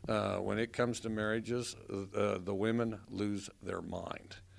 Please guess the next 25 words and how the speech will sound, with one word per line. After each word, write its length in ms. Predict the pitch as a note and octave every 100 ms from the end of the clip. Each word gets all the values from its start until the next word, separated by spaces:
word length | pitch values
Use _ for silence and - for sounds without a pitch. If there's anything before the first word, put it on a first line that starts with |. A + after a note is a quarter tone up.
| - -
Your 120 | G#2+
fiance's 680 | F#2 G#2+ G#2+ G#2+ - A2 G2
gonna 220 | - G#2
lose 280 | G#2 G#2 G2
her 80 | G2
mind. 480 | G2+ G#2 A#2 B2 - - - - -
Your 160 | G#2+ F#2+
mother-in-law 800 | E2 F#2+ G#2 A2+ A2 A2 A2+ A2+
is 220 | G2+ -
gonna 200 | A2 G#2+
mo-, 200 | G#2 G#2+ G#2+
lose 300 | G#2 G#2+ F#2
her 180 | A2 A#2
mind. 460 | A#2 A#2+ C3+ B2+ - - - - -
Your 100 | F#2+
mom 500 | F2 F#2 A2+ A#2+ A#2+
is 140 | G#2+
gonna 220 | - A2+ G#2+
lose 300 | A2 G#2 - - -
her 180 | A2
mind. 560 | A#2 A#2+ B2 C3+ C#3+ - - - -
Several 420 | - - G#2 G#2
of 120 | F#2+ F#2
your 120 | F2
sisters 760 | - - A#2+ - C3+ D3 -